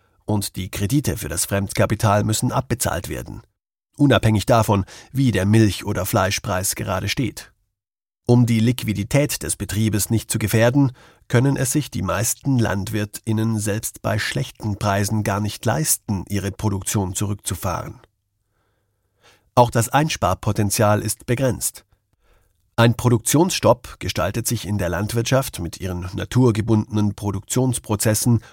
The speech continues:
äußerst schwierig, zumindest kurzfristig. Die Pflanzen wachsen weiter und die Kühe geben weiter Milch, egal wie viel am Markt ist. Weniger oder nichts abzuliefern würde die Kosten kaum senken, aber die Erlöse gingen noch stärker zurück.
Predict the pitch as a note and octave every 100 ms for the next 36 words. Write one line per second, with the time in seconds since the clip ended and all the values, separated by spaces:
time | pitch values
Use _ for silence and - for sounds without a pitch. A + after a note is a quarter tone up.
0 | _ A#2+ G#2+ - G#2 - - C3+ C3+ -
1 | - - _ _ _ _ _ B2 A2+ F#2+
2 | - - B2 - G2+ - - - - _
3 | _ _ _ _ _ _ A#2 - A2 A2
4 | - A#2 A2 A2+ - C3 B2 D3+ - F#2
5 | - G#2 - G2+ - A#2 A2 G#2 A2 A2
6 | A2 A2+ A2+ A2+ D3+ B2 - - - -
7 | G#2+ B2+ D3+ F2 F#2 - G#2+ F#2+ E2+ F2+
8 | G2+ G2 - - - - - _ _ _
9 | _ _ _ _ _ _ - A#2 D3 F3+
10 | A2+ E2 G2 G2 D3+ - - F#2 - -
11 | A2+ A2 A2 - A2 A#2 G#2+ G#2 A2 G#2+
12 | G#2+ A2+ A2 - A#2 G#2+ A2+ G#2 G#2+ B2+
13 | C#3+ - D#2 - _ _ - G2+ G2 G2+
14 | F#2 G#2 G#2 G2+ G2 A2+ G#2 G#2 G#2 A#2
15 | - - A2 G#2+ G#2+ B2 B2+ - -